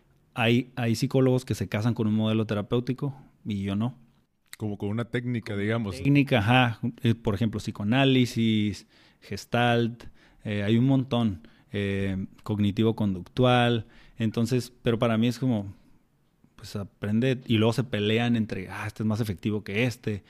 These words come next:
Speaker 1: terapia breve. Eh, entonces para mí es como aprender de, obviamente tuve maestros que me ayudaron a tener una inclinación también, pero fue empaparme y, y utilizar, pues, de todo, de todo, todo sirve, todo sirve, ¿no?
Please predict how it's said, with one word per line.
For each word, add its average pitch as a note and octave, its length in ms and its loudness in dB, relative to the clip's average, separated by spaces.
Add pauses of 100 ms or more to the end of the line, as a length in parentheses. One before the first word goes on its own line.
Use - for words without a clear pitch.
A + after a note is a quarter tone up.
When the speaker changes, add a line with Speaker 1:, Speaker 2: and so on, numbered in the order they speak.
(220)
Speaker 1:
terapia G#2 420 -4
breve. A#2 540 4 (300)
Eh, G#2 400 -2 (320)
entonces A#2 420 0
para C3 200 4
mí A2 120 4
es A#2 120 0
como B2+ 240 2
aprender G#2 600 0
de, C3 380 0 (720)
obviamente C#3+ 400 6
tuve D3+ 240 4
maestros B2 420 2
que C#3 100 -2
me B2 120 4
ayudaron A2 320 2
a B2+ 100 -2
tener A2 180 0
una A#2 100 2
inclinación A#2 600 -2
también, B2+ 440 2 (480)
pero A2 760 4
fue - 180 -2
empaparme C#3 760 2
y, G#2+ 540 -2 (320)
y A2 160 0
utilizar, G#2 460 -2 (300)
pues, G#2 140 -8
de G#2 100 -2
todo, C3+ 580 2
de G#2+ 140 -2
todo, B2 480 -4
todo A#2 200 0
sirve, E3+ 380 0
todo A#2+ 240 -4
sirve, B2+ 320 -2
¿no? B2+ 200 -2